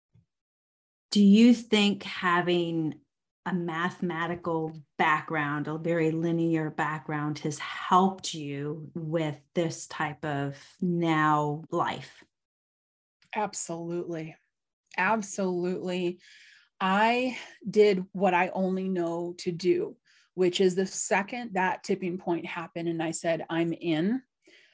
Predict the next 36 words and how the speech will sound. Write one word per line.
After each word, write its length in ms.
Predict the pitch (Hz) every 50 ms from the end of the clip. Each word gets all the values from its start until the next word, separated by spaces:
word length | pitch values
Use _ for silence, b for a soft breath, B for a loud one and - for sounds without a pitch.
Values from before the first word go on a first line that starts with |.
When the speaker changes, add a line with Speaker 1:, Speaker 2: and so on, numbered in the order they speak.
| b b b _
Speaker 2:
I 380 | - 180 180 185 190 185 190 - - _ _
went 260 | 185 170 190 190 202
in 220 | 202 196 190 190 190
to 140 | - - 185
learn. 360 | 170 156 160 139 - - - - _ _ _ _ _ _ _ _ _ _
I'm 160 | - 175 185 190
gonna 180 | 190 175 175
learn 260 | 175 165 160 151 151 - -
everything 500 | 175 185 196 202 220 220 202 214 202 190
I 80 | 175
can 220 | 185 - 156 160 - _
possibly 600 | - - - 185 185 185 - - 202 175 208 202
learn 260 | 190 190 185 180 180
about 300 | 170 156 156 160 - -
this 480 | - 147 147 147 - - - - - - _ _ b b b b b b b
because 500 | 190 175 - - 185 175 170 165 - - _ _ _ _ -
I 220 | 202 196 208 208
need 180 | 208 202 208 190
to 120 | - -
understand 520 | 185 196 190 185 190 - - 180 165 160 160
how 140 | - 180 170
something 480 | - - 151 151 - 160 160 165 175
works. 400 | 180 185 160 - - - - - - b b b b b
That's 220 | - 147 - -
the 80 | - 180
mathematical 840 | 175 170 170 - - 175 175 185 175 190 190 - 175 175 180 - - _ _ _ _ _ _ _ -
background. 460 | - 160 156 156 - - - - 165
That's 240 | 165 160 165 - -
the 180 | - 185 165 160
one 240 | 160 170 165 165
plus 220 | 165 - 202 196 -
one 120 | 170 170
needs 240 | 170 170 165 - -
to 100 | - - -
equal 260 | 190 165 - - 151
two. 380 | - - 294 302 233 214 214